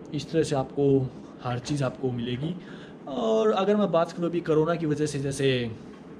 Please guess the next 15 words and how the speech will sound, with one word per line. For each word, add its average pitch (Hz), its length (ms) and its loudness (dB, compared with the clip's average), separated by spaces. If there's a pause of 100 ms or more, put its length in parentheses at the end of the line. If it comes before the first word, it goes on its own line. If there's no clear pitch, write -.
(560)
problem 143 300 2
हो 127 120 0
गई 120 100 -2
थी 120 100 -6
create, 123 380 -4 (520)
तो - 380 -2 (100)
यहाँ 156 280 -2
पे 247 60 0
कुछ 233 200 -2
इतना 214 200 0
ज़्यादा 160 280 2
problem 175 340 0
नहीं 160 120 0
हुई 147 180 -2
क्योंकि 151 440 0